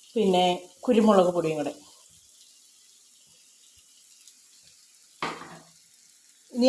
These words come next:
അതിനകത്തോട്ട് ഇത് നമ്മളിപ്പോൾ ഞാൻ വെളുത്തുള്ളി ഇഞ്ചി പേസ്റ്റ് എടുത്ത് വെച്ചേക്കുന്നതുകൊണ്ടാണ് എനിക്കിത് ചേർക്കാനുള്ളത്. അതില്ലാത്തവർ ഇത് അരയ്ക്കുന്ന കൂടെ നല്ലപോലെ വെളുത്തുള്ളി ഇഞ്ചിയും കൂടെ അരച്ചെടുക്കണം.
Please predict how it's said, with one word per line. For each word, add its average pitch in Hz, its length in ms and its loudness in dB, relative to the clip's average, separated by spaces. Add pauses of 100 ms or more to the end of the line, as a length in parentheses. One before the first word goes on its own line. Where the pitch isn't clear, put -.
അതിനകത്തോട്ട് 220 500 2 (680)
ഇത് 262 160 0 (140)
നമ്മളിപ്പോൾ 262 440 4
ഞാൻ 254 160 4 (160)
വെളുത്തുള്ളി 240 520 2 (100)
ഇഞ്ചി 240 260 -2
പേസ്റ്റ് 233 540 -2 (300)
എടുത്ത് 233 300 0
വെച്ചേക്കുന്നതുകൊണ്ടാണ് 233 760 0 (120)
എനിക്കിത് 208 400 -4
ചേർക്കാനുള്ളത്. 185 560 -4 (460)
അതില്ലാത്തവർ 202 580 2 (160)
ഇത് 202 120 0 (180)
അരയ്ക്കുന്ന 220 400 2 (100)
കൂടെ 180 200 2 (880)
നല്ലപോലെ 202 460 2
വെളുത്തുള്ളി 196 420 -2
ഇഞ്ചിയും 190 300 -4
കൂടെ 233 120 -4 (320)
അരച്ചെടുക്കണം. 214 600 -4